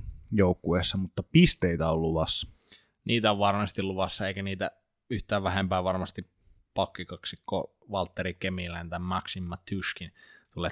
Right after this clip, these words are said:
Speaker 2: tekemään. Et kyllä siinäkin talon jo tuntevat paluumuuttajat, kun lyödään ykkös- ja kakkos Y V:tä pyörittää, niin siinä on valmennuksella varmasti ihan, ihan hyvä olla. Ja monille nuorille talossa jatkaville pelaajille,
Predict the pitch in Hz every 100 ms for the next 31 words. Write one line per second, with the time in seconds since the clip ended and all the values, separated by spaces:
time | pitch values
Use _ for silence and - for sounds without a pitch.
0 | - - - 85 82 80 - 90 87 -
1 | _ _ - - 92 87 87 - 101 98
2 | 92 90 110 104 95 90 87 - _ _
3 | - 90 92 87 87 85 - 87 85 -
4 | _ _ _ _ 92 92 90 90 90 92
5 | 98 95 92 90 - 92 - - - 98
6 | 90 87 - - 98 90 85 _ 76 78
7 | 85 - _ _ - - _ _ _ -
8 | 90 92 95 92 92 90 92 92 92 92
9 | 82 - 98 92 92 _ - 95 90 104
10 | 98 92 90 90 82 82 90 - _ _
11 | _ _ _ 110 110 110 110 104 101 110
12 | 107 98 98 92 - 98 92 87 - 87
13 | 87 - 90 90 90 - - 92 90 87
14 | 85 87